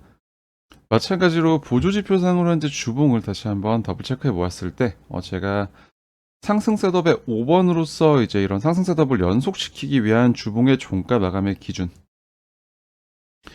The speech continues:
이만 육천오백십사라고 말씀을 드렸죠. 자, 이 구간 정확하게 터치하고 하였으나 이 구간에서 이제 이런 것을 이탈하지 않는 선에서 다시 이제 꼬리를 만드는 반등이 만들어주면서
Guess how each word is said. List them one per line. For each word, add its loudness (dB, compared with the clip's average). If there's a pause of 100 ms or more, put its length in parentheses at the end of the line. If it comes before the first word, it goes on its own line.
(260)
이만 4
육천오백십사라고 -2
말씀을 -4
드렸죠. -6
자, -20
이 0
구간 -2
정확하게 -2
터치하고 -2 (220)
하였으나 0 (600)
이 0
구간에서 0 (380)
이제 -10
이런 4
것을 -2 (120)
이탈하지 2
않는 6
선에서 0
다시 -6
이제 0 (340)
꼬리를 2
만드는 0
반등이 0
만들어주면서 -2